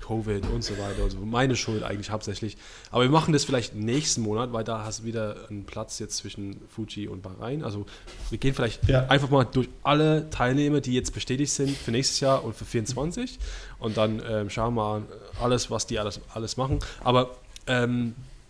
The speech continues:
Speaker 1: auf jeden Fall, ähm, ich hab vergessen, dass Lamborghini überhaupt dabei ist. Ne, so viele
Speaker 2: <laughs>
Speaker 1: sind dabei, dass
Speaker 2: Ja.
Speaker 1: oh, oh ja, die machen ja auch mit. Ah, ja, okay.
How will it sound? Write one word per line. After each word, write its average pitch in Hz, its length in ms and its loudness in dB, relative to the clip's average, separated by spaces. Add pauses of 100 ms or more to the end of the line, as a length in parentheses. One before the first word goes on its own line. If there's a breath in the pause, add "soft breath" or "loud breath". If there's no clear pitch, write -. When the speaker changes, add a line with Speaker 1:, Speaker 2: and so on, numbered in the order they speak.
(380)
Speaker 1:
auf 110 80 -2
jeden 123 200 2
Fall, 117 440 4 (160)
ähm, 104 460 -4 (840 loud breath)
ich 139 180 -2
hab 170 160 2
vergessen, 135 560 2
dass 95 220 -2
Lamborghini 110 560 2
überhaupt 107 400 0
dabei - 240 -2
ist. - 340 -12 (160)
Ne, 117 160 0
so 147 220 8
viele 190 440 10
Speaker 2:
<laughs> - 0 -
Speaker 1:
sind 147 280 12
dabei, 131 500 8 (480 loud breath)
dass 135 220 6
Speaker 2:
Ja. 143 180 6 (200)
Speaker 1:
oh, 202 340 6
oh 220 140 6
ja, 240 180 6
die 185 140 2
machen 226 260 4
ja 185 260 -2
auch 269 200 -4
mit. 110 200 -4
Ah, 196 360 -2
ja, 156 400 -4
okay. 165 300 -6